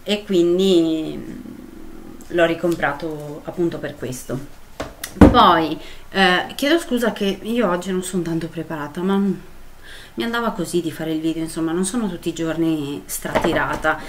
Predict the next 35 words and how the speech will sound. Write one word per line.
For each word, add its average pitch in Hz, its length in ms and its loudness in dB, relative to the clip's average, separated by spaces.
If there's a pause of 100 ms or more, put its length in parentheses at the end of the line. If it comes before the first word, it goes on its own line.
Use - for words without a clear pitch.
(180)
Gli 190 100 0
altri 185 200 2
giorni 202 180 6
magari 175 220 4
vado 170 180 4
a - 20 6
lavoro, 208 360 8
quindi 190 240 6
torno 175 260 4
che 180 140 4
sono 180 180 2
già 170 120 2
truccata. 165 440 0
Adesso 156 480 -2
avevo 156 240 -2
un 160 80 -8
filo 160 220 -2
di 160 100 0
matita 180 380 0
e 151 40 0
basta. - 480 6 (320)
Secondo 320 440 8
prodotto, 214 680 2
sempre 269 420 0
Doctor 196 340 0
Organic, 185 880 2 (1120)
spero 208 400 -2
che 196 100 -4
si 180 220 -2
veda, 190 360 -2 (460)
proviamo 196 320 -2
a 190 40 2
metterlo 185 360 2
di 214 160 -2
qua, 359 240 6